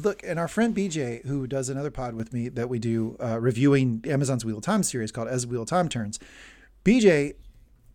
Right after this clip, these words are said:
doesn't listen to this podcast 'cause he doesn't want Succession. If he did, he'd be so angry with me because I get on his ass so much about saying "uh" and "um" on podcast. Yet my favorite show on television says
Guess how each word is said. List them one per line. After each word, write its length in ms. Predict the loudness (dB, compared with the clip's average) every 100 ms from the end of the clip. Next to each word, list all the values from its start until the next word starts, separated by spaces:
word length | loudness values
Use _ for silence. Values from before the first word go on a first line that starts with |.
| 0
doesn't 340 | 8 10 8 6
listen 400 | 2 2 -6 -10 _ -8
to 120 | -6
this 200 | -6 -10
podcast 400 | -10 -12 -10 -10
'cause 100 | -10
he 60 | -10
doesn't 180 | -10 -12
want 140 | -16
Succession. 400 | -14 -10 -10 -12 -16 -12
If 100 | -10
he 60 | -6
did, 300 | -4 -4 -4
he'd 140 | -6
be 180 | -6 -8 -10 -14
so 300 | -8 -4 -2
angry 260 | -2 -2 -6
with 180 | -10 -14
me 120 | -14
because 220 | -10 -8 -6
I 140 | -2
get 180 | 2 2
on 160 | 2
his 160 | -2 -4
ass 240 | -6 -6
so 200 | -6 -4
much 200 | -4 -6 -6
about 160 | -6
saying 180 | -4 -4 -2
"uh" 160 | -2
and 140 | 0 -2
"um" 260 | -2 0
on 140 | -2 -2
podcast. 540 | -2 -2 -4 -6 -8 -10 0
Yet 180 | 4 4
my 140 | 4 4
favorite 400 | 6 6 6 4
show 200 | 8 8
on 100 | 8
television 460 | 4 4 4 2 2
says 200 | 0